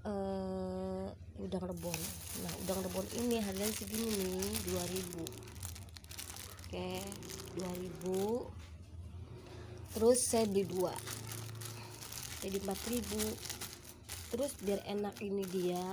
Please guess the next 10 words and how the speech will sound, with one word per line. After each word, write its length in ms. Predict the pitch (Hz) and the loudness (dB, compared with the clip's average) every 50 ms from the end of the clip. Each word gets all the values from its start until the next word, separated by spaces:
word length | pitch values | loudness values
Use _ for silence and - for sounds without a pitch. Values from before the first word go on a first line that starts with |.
| 202 214 220 226 226 - - - 208 | -2 -2 -4 -6 -6 -8 -8 -8 -6
abangnya 400 | 190 190 190 190 185 185 180 175 | -2 0 2 2 2 2 0 0
dia 400 | 175 180 180 180 180 180 190 208 220 220 226 - - - - - | 0 0 2 2 2 2 2 0 0 -2 -6 -8 -10 -12 -10 -10
dikasih 560 | - - - 220 220 220 - - - 302 311 | -8 -4 -2 -2 -2 -2 -2 -4 -4 -4 -2
ini 240 | 320 311 302 294 294 285 285 285 285 277 277 262 233 | 0 2 4 4 6 6 4 4 4 4 4 4 4
nih. 480 | 208 190 180 180 170 170 170 165 165 160 160 160 160 - - - - - - - | 4 4 4 2 0 0 -2 -4 -4 -4 -6 -6 -8 -10 -10 -10 -8 -8 -8 -8
Tuh. 160 | - - - - - - - - - - - - - - - - - - - - - - - 214 | -8 -8 -8 -8 -8 -8 -8 -6 -6 -6 -8 -10 -16 -18 -18 -18 -18 -18 -18 -16 -12 -4 0 2
Ini 60 | 220 247 | 2 2
seribu. 480 | - - 254 269 262 240 233 247 254 101 - - - - - - - - - - - - - - - - - - - - - - - - - - - - - - - - - - - - - - | 2 2 0 0 0 0 -2 -2 -2 -4 -6 -10 -16 -16 -16 -16 -16 -16 -14 -8 -4 -4 -4 -4 -6 -12 -14 -14 -12 -10 -10 -8 -8 -8 -6 -6 -4 -2 -2 -2 -4 -4 -6 -6 -8 -8 -8 -8
Beli 160 | 202 190 190 | -6 -6 -4
dua 320 | 180 180 175 175 196 220 | -4 -2 0 2 4 4